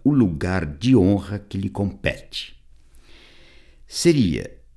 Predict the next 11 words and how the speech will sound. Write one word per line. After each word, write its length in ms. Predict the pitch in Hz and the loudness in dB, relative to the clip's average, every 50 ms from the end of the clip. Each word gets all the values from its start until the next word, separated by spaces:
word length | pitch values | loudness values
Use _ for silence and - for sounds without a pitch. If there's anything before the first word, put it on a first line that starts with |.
| - - - - - - | -20 -20 -20 -20 -14 -4
mas 420 | - 117 107 92 90 85 76 80 | 0 0 2 2 2 0 0 2
eu 140 | 90 92 90 | 2 2 2
dispensarei 920 | 82 82 - - - - - 117 117 - - - 98 82 82 78 78 78 | 0 -2 -6 -8 -4 -2 0 0 0 0 -2 -2 -2 0 0 0 0 0
esse 280 | 80 - - - 120 | -2 -4 -6 -6 -4
meio 260 | 113 98 95 101 101 98 | -2 0 0 -2 -2 -4
quase 320 | - - 95 82 73 78 | -4 -4 -4 -2 -4 -6
tão 300 | - - - 123 135 120 | -8 -6 -4 -4 -2 -4
velho 460 | 87 - 85 82 82 82 82 82 85 - - | -4 -4 -4 -4 -4 -6 -6 -8 -10 -12 -12
como 360 | - 92 85 82 82 82 - - - - _ _ | -8 -6 -6 -6 -6 -8 -10 -14 -20 -20 _ _
o 140 | 101 92 87 | -2 0 2
mundo, 560 | 90 87 85 82 73 67 65 67 65 80 | 2 2 2 2 0 -2 -4 -8 -10 -14